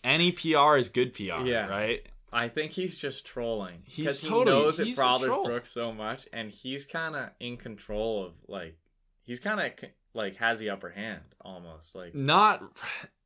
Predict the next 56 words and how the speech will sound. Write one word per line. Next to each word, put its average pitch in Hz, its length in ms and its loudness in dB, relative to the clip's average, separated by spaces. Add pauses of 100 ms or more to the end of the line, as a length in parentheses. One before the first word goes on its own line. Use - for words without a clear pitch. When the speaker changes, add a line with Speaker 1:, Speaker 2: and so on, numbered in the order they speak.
Speaker 1:
like, 131 280 2
Speaker 2:
I 117 60 0
Speaker 1:
in 120 60 -2
Speaker 2:
feel 185 160 4
Speaker 1:
terms 190 120 2
Speaker 2:
like, 175 100 4
Speaker 1:
of - 100 -2
on 123 160 4
the 127 80 4
Speaker 2:
'cause 101 60 0
Speaker 1:
golf 107 320 4
course, 185 400 2
no. 98 460 0 (140)
Like, 104 300 -2
Brooks 131 360 4
clearly 120 480 2
has 110 200 0
a 107 60 -4
better 92 320 0
career 92 580 -6 (120)
than 95 180 -6
Bryson 87 460 -6
does. 135 440 -2 (160)
Speaker 2:
No, 180 300 6
uh, 151 160 -2
but 147 160 0
I'm 147 140 2
saying 147 380 -2
Speaker 1:
But 135 240 10
Speaker 2:
in 139 80 -2
Speaker 1:
in 135 60 2
Speaker 2:
term-, 180 120 0
Speaker 1:
terms 151 140 0
Speaker 2:
like, 151 100 2
Speaker 1:
of, 208 60 -2
like - 120 2
Speaker 2:
mentally. 113 520 -2 (400)
Because 151 420 -4
I 147 100 4
don't 180 180 -2
think 190 200 -6
it, - 180 -10 (160)
I 143 100 -4
don't 190 160 -2
think 196 260 -6 (140)
Bryson 156 380 0
hates 135 380 -4
Brooks 139 300 -6
that 123 100 -2
Speaker 1:
And 135 100 0
Speaker 2:
much. 113 100 0
Speaker 1:
I 135 40 4
don't 196 140 4
Speaker 2:
I - 40 -4
Speaker 1:
think 170 200 2
Speaker 2:
think - 100 -18